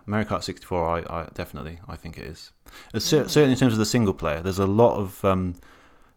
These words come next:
Speaker 1: the, as far by racing games now, there's a lot of depth to the single player mode.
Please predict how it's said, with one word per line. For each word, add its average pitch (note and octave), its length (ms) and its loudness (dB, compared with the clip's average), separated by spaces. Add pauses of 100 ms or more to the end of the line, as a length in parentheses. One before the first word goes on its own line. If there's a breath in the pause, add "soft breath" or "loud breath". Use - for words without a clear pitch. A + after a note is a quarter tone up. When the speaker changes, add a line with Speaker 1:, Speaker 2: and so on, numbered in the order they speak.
Speaker 1:
the, G#2+ 380 2
as A2+ 140 -6
far G#2+ 240 6
by A#2 140 4
racing G#2 340 4
games F2 180 -6
now, F2 120 -4
there's E2+ 100 -4
a F2 80 -4
lot G2+ 160 2
of - 80 -14
depth - 320 -4
to D2+ 60 -14
the D2 80 -12
single - 260 -12
player C#2 240 -12
mode. - 240 -14